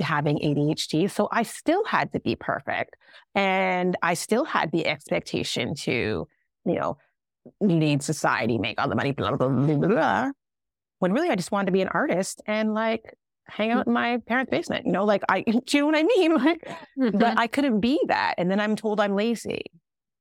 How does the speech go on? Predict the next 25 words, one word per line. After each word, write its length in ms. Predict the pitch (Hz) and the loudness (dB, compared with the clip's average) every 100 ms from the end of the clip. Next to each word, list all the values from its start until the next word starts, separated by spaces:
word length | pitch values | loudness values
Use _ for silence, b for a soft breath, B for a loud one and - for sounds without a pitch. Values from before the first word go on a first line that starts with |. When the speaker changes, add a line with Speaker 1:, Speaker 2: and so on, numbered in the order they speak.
| - | -4
Speaker 1:
Um, 460 | 170 175 170 165 101 | -2 0 0 -2 -4
y-, 260 | 101 135 - 113 147 | -8 -12 -12 -6 2
you 100 | 233 214 | 2 2
think 340 | 247 262 254 | 2 2 0
that 220 | 240 190 | 0 0
the 140 | 202 196 | 0 0
idea 340 | 190 196 196 | 0 0 0
of, 80 | 175 | -2
like, 180 | 175 - | -4 -2
an 80 | |
A 100 | 185 | 0
D 80 | 185 | 2
H 120 | 180 | 0
D 80 | 190 | 0
diagnosis, 800 | 175 170 165 185 285 - 117 147 | -2 -2 -4 -4 -4 -4 -4 -4
for 120 | - - | -8 -8
example, 380 | 170 - - | -6 -6 -6
is 120 | - - | -8 -4
like, 180 | - 226 | -4 0
you 80 | |
know, 140 | 226 220 | 0 0
that 220 | 247 - | -2 -2
privilege, 720 | - 302 240 - - - - _ _ _ _ - | -4 -4 -2 -4 -6 -12 -20 _ _ _ _ -2
but 320 | 214 202 185 - | 0 2 -2 -2
it, 300 | - 240 | 0 2